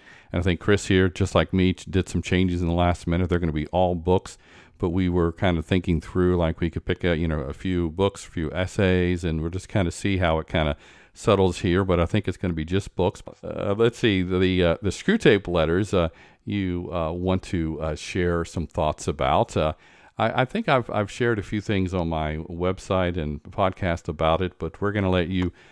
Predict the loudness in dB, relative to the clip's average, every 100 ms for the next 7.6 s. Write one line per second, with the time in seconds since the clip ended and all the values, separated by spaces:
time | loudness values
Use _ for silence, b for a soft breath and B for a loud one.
0 | b -6 -4 -2 -2 -2 -2 -6 -4 0
1 | 0 -2 -8 -8 -2 -2 -2 -6 -4 -4
2 | -4 -8 b b b -10 -8 -2 0 0
3 | 2 2 2 0 2 2 2 -2 0 0
4 | 0 0 -2 -2 -4 -4 -2 0 0 -2
5 | b b _ -2 -2 -4 _ -6 -6 -4
6 | -4 -2 -4 -2 -2 -2 -4 -4 -6 -2
7 | 0 0 0 -4 -10